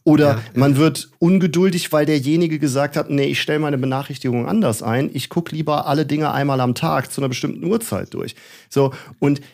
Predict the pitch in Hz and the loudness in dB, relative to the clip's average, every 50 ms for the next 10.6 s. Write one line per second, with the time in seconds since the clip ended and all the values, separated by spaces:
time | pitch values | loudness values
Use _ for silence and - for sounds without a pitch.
0 | _ _ - 147 143 - 185 165 165 - - 185 185 185 185 - 143 135 175 226 | _ _ -2 -2 -2 0 -2 -2 -2 -2 -2 0 0 -2 -2 -6 -2 0 2 2
1 | 247 233 - - 202 202 180 160 139 117 123 196 247 240 - - - - - 160 | 0 0 -4 -4 -4 -2 0 0 -2 0 -2 -4 -4 -4 -10 -16 -10 -6 -4 -4
2 | 160 170 165 165 139 143 202 185 160 139 131 127 170 180 180 165 - 151 135 131 | -2 0 0 2 2 4 4 2 2 0 0 -2 -2 -2 -2 -2 -2 -4 -4 -4
3 | - - 120 107 135 165 170 147 113 104 - - - 135 131 131 135 123 - 180 | -4 -4 -4 0 0 0 0 0 0 0 0 0 0 0 0 0 0 -2 -2 -2
4 | 220 240 233 185 175 160 - - - 160 147 147 127 123 123 - - 127 - - | 0 0 0 -2 -4 -8 -8 -8 -6 -6 -6 -4 -6 -6 -6 -6 -6 -6 -2 -2
5 | 131 127 151 175 185 175 156 151 139 147 135 - 151 143 147 147 147 - - - | -2 0 0 0 0 0 -2 -4 -6 -6 -6 -2 -2 -2 -2 -2 -4 -10 -20 -20
6 | _ _ - 113 117 113 - - - _ 131 117 117 113 110 - - 127 117 - | _ _ 0 0 2 0 -2 -6 -6 _ 0 2 2 2 2 0 -2 -4 -4 -2
7 | - 131 - - - _ _ _ 131 117 - - 131 - 151 143 139 139 135 - | -2 -4 -4 -6 -20 _ _ _ -6 -2 -2 -4 -2 0 0 0 2 0 -2 -2
8 | 139 123 127 131 139 127 131 123 - 139 135 139 123 - 135 127 135 - - 156 | -6 -8 -8 -8 -6 -4 -4 -2 -2 0 0 0 0 0 0 -2 -2 -2 -4 -4
9 | 147 - 147 139 139 131 127 120 - - - - - 107 98 98 101 95 - - | -2 -2 -2 -2 0 0 0 0 0 -2 -2 -2 -4 -4 -2 -4 -4 -4 -4 -4
10 | 120 - 117 120 127 131 127 - 131 139 139 110 | -4 -2 -2 -2 -2 -2 -2 -2 0 0 0 0